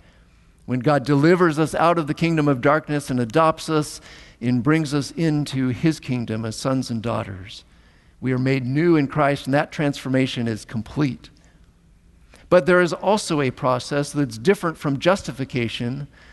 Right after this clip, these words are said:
that's called progressive sanctification. And that continues through our whole life as God forms us little by little into the likeness of Christ. And it is that ongoing sanctification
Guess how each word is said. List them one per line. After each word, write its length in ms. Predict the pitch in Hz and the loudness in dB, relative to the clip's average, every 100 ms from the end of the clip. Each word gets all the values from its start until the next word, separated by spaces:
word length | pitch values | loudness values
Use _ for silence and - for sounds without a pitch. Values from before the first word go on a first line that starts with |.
| - - | -18 -6
that's 180 | 139 | -6
called 280 | - 147 131 - - | 2 2 2 -6 -4
progressive 540 | 156 151 165 - 160 | 0 4 2 4 -2
sanctification. 1200 | - 175 185 - 127 127 - 117 107 110 110 123 - _ _ _ _ _ - | 2 0 0 -2 -6 -6 -4 -4 -4 -8 -10 -12 -16 _ _ _ _ _ -8
And 100 | 147 175 | 0 2
that 220 | 190 - | 2 0
continues 640 | 165 151 196 214 196 170 | -2 0 0 2 2 0
through 240 | - 170 160 | -2 0 2
our 160 | 147 | 2
whole 260 | 131 160 147 | -2 -4 0
life 400 | 147 143 123 - - - 143 | 2 2 -2 -10 -20 -10 -2
as 180 | 147 | -2
God 320 | 117 151 151 147 - | 2 2 2 -2 -18
forms 580 | - - 180 180 185 156 | -12 0 2 4 2 -2
us 400 | 143 135 135 - | -2 0 0 -4
little 360 | - 147 170 160 | -4 0 0 2
by 200 | 165 165 | 2 2
little 500 | 139 123 113 117 - - - | 0 -2 -2 -4 -8 -18 -6
into 540 | 131 139 - 127 117 | -2 -2 -2 -4 -2
the 100 | 117 | -2
likeness 480 | 113 110 - 110 - | -2 -2 -4 -12 -10
of 140 | 110 | -14
Christ. 580 | - 156 113 110 - - - - _ - _ _ _ - | -8 -8 -8 -12 -18 -20 -20 -20 _ -20 _ _ _ -4
And 140 | 135 | 0
it 120 | 151 | 4
is 180 | 156 127 | 4 2
that 280 | 151 151 139 | 2 2 0
ongoing 580 | 143 170 175 147 135 131 | 2 2 2 0 0 0
sanctification 1040 | - 139 127 - 123 139 135 - 110 107 | -2 -4 -4 -8 -6 -4 -4 -4 -8 -10